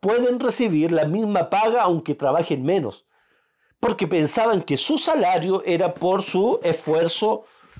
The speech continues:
por su esfuerzo personal. Y esto, estimados hermanos,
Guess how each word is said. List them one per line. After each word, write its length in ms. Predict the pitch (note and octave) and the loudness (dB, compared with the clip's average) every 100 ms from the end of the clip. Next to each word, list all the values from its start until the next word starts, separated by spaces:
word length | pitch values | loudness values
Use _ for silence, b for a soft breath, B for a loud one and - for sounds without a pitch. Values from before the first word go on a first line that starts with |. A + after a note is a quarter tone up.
| B | B
por 120 | D3 | -8
su 160 | A#2+ D3+ | -4 -2
esfuerzo 520 | C#3 F3 F3+ - G3 | -2 0 0 0 -2
personal. 680 | C#3+ B2 - B2+ G3 C#3+ G2 - _ _ _ _ _ - _ - - B B B B | -2 -4 -2 0 2 2 -2 -8 _ _ _ _ _ -20 _ -20 -20 B B B B
Y 200 | C#3 F3+ | -2 0
esto, 340 | A3+ B3 A#3+ | 0 0 0
estimados 580 | G3 - F3 F#3+ G#3+ F#3+ | 0 0 0 2 2 2
hermanos, 720 | A#3+ A3 D3+ C#3 F3 - - | 0 2 2 2 0 -4 -14